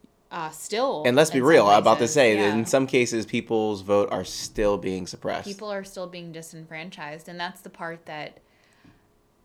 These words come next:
Speaker 1: I've come to learn that progress is just really slow. And when you look
Speaker 2: It
Speaker 1: at the
Speaker 2: moves,
Speaker 1: history
Speaker 2: but
Speaker 1: of
Speaker 2: it
Speaker 1: the
Speaker 2: is
Speaker 1: United
Speaker 2: slow.
Speaker 1: States,
Speaker 2: Yep.
Speaker 1: it's like
Speaker 2: Sometimes it's generations.
Speaker 1: when you, yeah, when you see that Native Americans didn't get the right to vote until nineteen twenty-four.
Speaker 2: I mean, it's just so sad.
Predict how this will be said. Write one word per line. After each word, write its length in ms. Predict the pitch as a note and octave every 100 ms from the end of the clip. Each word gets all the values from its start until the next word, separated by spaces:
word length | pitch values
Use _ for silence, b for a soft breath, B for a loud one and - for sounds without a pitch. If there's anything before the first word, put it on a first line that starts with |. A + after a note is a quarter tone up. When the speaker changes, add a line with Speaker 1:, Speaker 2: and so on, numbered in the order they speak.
| _ _ - _ - -
Speaker 1:
I've 340 | F#3+ G3+ G3
come 320 | - G3+ F#3+ F#3+
to 140 | F#3
learn 340 | F3 E3+ E3+ E3
that 160 | C3
progress 540 | - D#3+ D#3 D#3+ E3 -
is 140 | E3
just 260 | - D#3 -
really 300 | D3 D3+ D#3
slow. 720 | - - C#3 D3 D#3 F3 F3+ _ _ _
And 400 | F#3 E3+ D#3+ D#3
when 160 | E3 F3
you 120 | E3
look 180 | D#3+ F3+
Speaker 2:
It 40 |
Speaker 1:
at 60 | -
the 60 | G#2
Speaker 2:
moves, 220 | A2 A2
Speaker 1:
history 180 | G2 G2
Speaker 2:
but 40 | F#2+
Speaker 1:
of 100 | G2
Speaker 2:
it 20 |
Speaker 1:
the 80 | G#2
Speaker 2:
is 100 | F#2
Speaker 1:
United 120 | F#2
Speaker 2:
slow. 220 | G2 F#2 F2+
Speaker 1:
States, 320 | F#3+ F#3+ F3+
Speaker 2:
Yep. 80 | -
Speaker 1:
it's 80 | E3+
like 380 | D#3 D3+ D3 _ b b b b b
Speaker 2:
Sometimes 360 | C3 C3+ F3+ D3+
it's 80 | A#2+
generations. 640 | A#2+ G2+ G2+ G2+ F#2+ F#2
Speaker 1:
when 100 | F#3+
you, 300 | F#3+ F#3 D#3+ -
yeah, 400 | A3 B3 E3+ C#3
when 160 | F#3+ F#3+
you 140 | F3+
see 420 | F3 - G#3 A3
that 200 | G#3+ E3
Native 260 | E3+ E3+ F#3
Americans 840 | E3+ D3+ D#3+ A#3+ B3+ D4+ D4+ D4+
didn't 240 | A3 A3+ A3+
get 120 | G#3+
the 80 | F3+
right 280 | E3 E3+ -
to 140 | - F3
vote 240 | E3 F3
until 280 | F#3+ F#3 F3
nineteen 520 | D#3+ D#3+ F3+ - G3
twenty-four. 1160 | F3+ - G3 G3+ E3 - _ F3 A3 C4+ D#4 E4+
Speaker 2:
I 140 | - E3+
mean, 440 | E3+ F3 F2+ -
it's 240 | F#2 F2 -
just 180 | F2 -
so 200 | - F2
sad. 520 | - D#3 C#3+ D#3+ -